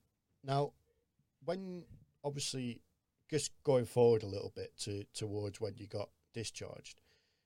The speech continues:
um, was that your decision or was that an army decision?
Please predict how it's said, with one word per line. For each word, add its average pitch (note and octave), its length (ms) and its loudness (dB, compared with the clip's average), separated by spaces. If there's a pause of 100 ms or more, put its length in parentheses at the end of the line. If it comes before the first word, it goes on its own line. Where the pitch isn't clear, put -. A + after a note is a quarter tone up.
(280)
um, F#2+ 380 -4 (760)
was D#3 280 2
that D#3 200 0 (600)
your C3 300 4
decision D3 500 -2
or A#2 120 -2
was G#2+ 120 -4
that G#2 180 -6
an G2+ 80 -8
army G#2+ 300 -6
decision? - 520 -10